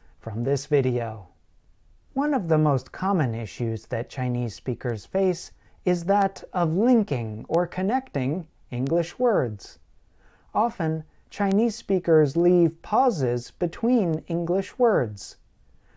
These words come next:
The result is that their speech can sound choppy or disconnected. Although this is not always a problem, sometimes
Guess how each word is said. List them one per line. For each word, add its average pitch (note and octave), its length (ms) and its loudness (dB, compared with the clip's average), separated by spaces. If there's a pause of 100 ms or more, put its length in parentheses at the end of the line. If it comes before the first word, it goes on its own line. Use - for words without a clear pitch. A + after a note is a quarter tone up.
(140)
The D#3+ 80 4
result F#3+ 640 4 (280)
is F3 200 0
that F#3+ 300 4
their F#3 180 4
speech - 500 -2
can F3+ 240 -2
sound E3+ 640 -2
choppy E3+ 640 -2
or F3 280 0
disconnected. G#3 1000 -4 (840)
Although C#4+ 460 8
this B3+ 260 0
is A3+ 140 4
not A3+ 300 2
always A3+ 520 4
a B2+ 40 0
problem, B2 640 -2 (460)
sometimes C3 960 -2